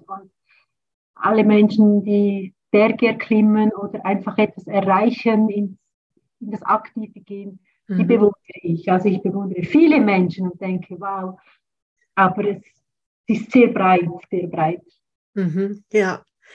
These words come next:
Speaker 2: Und die rote Zora, wenn die jetzt heute da wäre und mit dir auf diesem, ja, auf dem Gelände sitzen würde, vielleicht irgendwo auf einem Misthaufen obendrauf mit Gummistiefeln und, äh,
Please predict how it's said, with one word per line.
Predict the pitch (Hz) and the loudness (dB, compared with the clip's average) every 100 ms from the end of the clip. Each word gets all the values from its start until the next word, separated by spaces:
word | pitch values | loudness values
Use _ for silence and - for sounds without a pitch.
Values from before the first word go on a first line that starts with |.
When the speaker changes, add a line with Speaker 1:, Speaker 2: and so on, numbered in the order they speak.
| - _ - | -20 _ -6
Speaker 2:
Und | 202 | 0
die | 226 | 2
rote | 240 254 214 | 2 0 -4
Zora, | 302 269 196 185 | 0 2 2 0
wenn | 196 | 2
die | 208 | 2
jetzt | 214 214 | 2 0
heute | 233 226 202 | -6 -6 -2
da | 208 208 190 | 0 0 -2
wäre | 180 175 | -4 -6
und | 175 | -4
mit | 214 226 | -4 0
dir | 233 220 208 | 0 0 -2
auf | 214 | -4
diesem, | - 214 220 208 185 | -10 -6 -4 -4 0
ja, | 220 202 | 0 0
auf | 175 - - | -4 -8 -6
dem | 233 | 0
Gelände | 226 208 247 262 | 2 2 2 0
sitzen | 196 202 - 185 | 0 0 -2 -2
würde, | 196 196 | 0 0
vielleicht | - 202 196 | -2 -6 -4
irgendwo | 208 220 - | -4 -6 -6
auf | 180 196 | -8 -6
einem | 208 202 | -6 -4
Misthaufen | 226 220 196 196 | -4 -4 -4 -4
obendrauf | 202 214 202 180 190 220 | -6 -6 -6 -4 -4 -2
mit | 202 196 | -4 -4
Gummistiefeln | 226 226 220 214 214 214 208 208 - - - - | -6 -6 -8 -8 0 0 0 -4 -14 -20 -20 -6
und, | 220 202 | -2 -2
äh, | 202 | -4